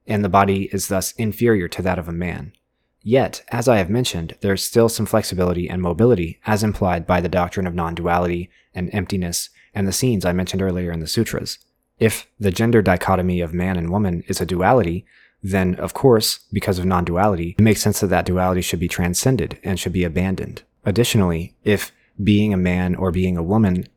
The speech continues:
as characteristics of the body are empty because the body itself is empty and the characteristics of the body are empty, empty in the sense that they have no abiding, unchanging nature, then of course, being a man or being a woman would not be superior or inferior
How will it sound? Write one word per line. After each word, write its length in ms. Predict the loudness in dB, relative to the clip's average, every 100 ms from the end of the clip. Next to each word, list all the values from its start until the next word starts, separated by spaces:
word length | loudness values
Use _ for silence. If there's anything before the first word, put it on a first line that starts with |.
| -4
as 180 | -2 0
characteristics 720 | 0 0 2 -2 -2 -4 -6
of 80 | -8
the 80 |
body 420 | 0 2 2 -2 -6
are 180 | -6 -4
empty 420 | -4 -4 -4 -6 -6
because 240 | -4 -4
the 100 | -2
body 300 | 0 0 0
itself 360 | -2 2 2 2
is 200 | -4 -2
empty 340 | -4 -6 -4
and 100 | -2
the 40 | 0
characteristics 680 | 2 0 2 0 2 -2 -2
of 60 |
the 80 | -2
body 340 | 2 2 0 -2
are 160 | -4 -2
empty, 400 | -4 -4 -8 -10 _ _ _ _
empty 300 | -2 2 4
in 100 | 4
the 60 | 2
sense 280 | 0 0
that 100 | 0
they 100 | 0
have 320 | 0 0 -2 -2
no 220 | -2 -2
abiding, 640 | 0 2 2 2 -2 -4 -6
unchanging 520 | -4 -4 -2 -4 -2
nature, 440 | 0 2 2 -2 -4 _ _ _ -2
then 160 | 0
of 120 | 0
course, 440 | 0 2 2 -2 -8 _ _ _ _ -2
being 300 | 2 4 4
a 40 |
man 260 | 2 2 0
or 60 | 0
being 240 | 2 2
a 40 | 0
woman 340 | 0 -2 -2
would 140 | 0
not 200 | 2 2
be 120 | 0 0
superior 520 | -2 -2 0 2 0
or 100 | 0
inferior 680 | 0 0 0 0 0 -4